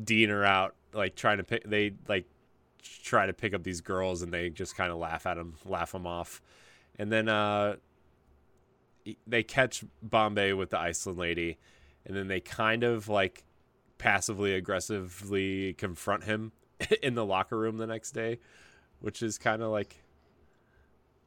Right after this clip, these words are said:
kinda, like, funny. <laughs> But, like, he clearly just doesn't care. He's kind of in, like,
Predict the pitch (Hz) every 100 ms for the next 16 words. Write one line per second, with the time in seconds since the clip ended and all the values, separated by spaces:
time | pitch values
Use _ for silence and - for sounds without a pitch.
0 | _ _ 131 139 - - 101 92 95 92
1 | 87 - 95 - 92 95 - _ - -
2 | - _ _ _ _ _ _ _ _ -
3 | 104 98 85 87 - 110 98 - - 95
4 | 92 90 90 87 - _ _ - 98 -
5 | 98 80 87 - 87 92 90 85 - 104
6 | 104 92 92 90 87 80 -